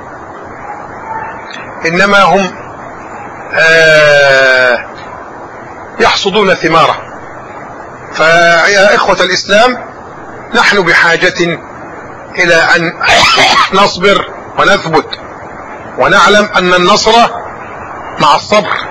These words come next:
وأن الفرج مع الكرب، وأن مع العسر يسرا. والله تعالى يقول: "فإن مع العسر يسرا، إن مع العسر يسرا".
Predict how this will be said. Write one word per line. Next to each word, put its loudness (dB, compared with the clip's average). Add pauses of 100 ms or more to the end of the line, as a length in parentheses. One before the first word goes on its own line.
(600)
وأن 4
الفرج 4 (1000)
مع 6
الكرب، 2 (2250)
وأن 2
مع 4
العسر 2
يسرا. 0 (1200)
والله 4
تعالى 4
يقول: 4 (920)
"فإن 2
مع 4
العسر 2
يسرا، 4 (760)
إن 2
مع 4
العسر 2
يسرا". 2